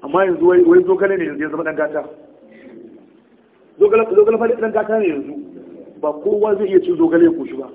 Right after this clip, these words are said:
Amma a da wallahi zogale ba wanda ya damu da shi.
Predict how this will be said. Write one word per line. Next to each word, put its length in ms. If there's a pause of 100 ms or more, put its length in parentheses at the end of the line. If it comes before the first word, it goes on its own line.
(1800)
Amma 260
a 80
da 180
wallahi 400
zogale 280
ba 140
wanda 200
ya 80
damu 200
da 80
shi. 240